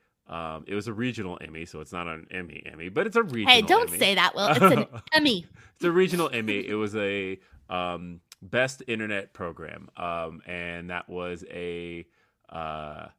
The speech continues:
Speaker 1: we produced a talk show about motorcycles, and I was actually the technical director on that show.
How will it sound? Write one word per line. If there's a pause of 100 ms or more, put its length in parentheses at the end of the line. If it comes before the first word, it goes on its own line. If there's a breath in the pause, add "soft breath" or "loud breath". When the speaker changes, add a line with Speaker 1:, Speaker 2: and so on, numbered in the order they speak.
(240)
Speaker 1:
we (140)
produced
a (240)
talk
show (340)
about
motorcycles,
and
I
was
actually
the
technical
director
on
that
show.